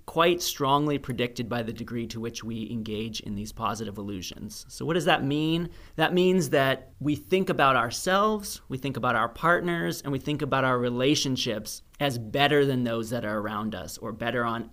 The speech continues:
better than them on average. So it's, a, again, an, an illusory belief.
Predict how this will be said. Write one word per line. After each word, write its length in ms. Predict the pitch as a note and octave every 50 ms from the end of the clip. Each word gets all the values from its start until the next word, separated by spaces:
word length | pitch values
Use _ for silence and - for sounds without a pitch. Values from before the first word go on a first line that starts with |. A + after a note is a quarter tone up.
| - -
better 360 | C3 G2+ - C#3+ D3 D3+ D3
than 180 | C3 C#3+ C3
them 180 | C3 B2+ B2 A#2+ -
on 200 | A#2+ A2+ A2 - -
average. 600 | G#2 G#2 F#2+ G2+ G2+ - - - - - - - - - -
So 400 | - - C#3+ C#3+ B2+ B2 A#2+ B2 -
it's, 180 | C#3+ A#2+ - -
a, 120 | B2 - - - -
again, 280 | C#3+ C3+ B2 C3+ A#2+
an, 120 | B2 A#2+ A#2
an 420 | A#2 A#2 - - C3 A#2+ A#2 - -
illusory 840 | A#2 A2+ G#2+ A2+ A#2+ C3 C#3+ C3+ C#3 D3 C3+ C3+ C3+ C#3+ D3 D3 - C#3+
belief. 640 | - B2 A#2 A#2 A#2+ C3+ F3+ A3 G#3+ - - -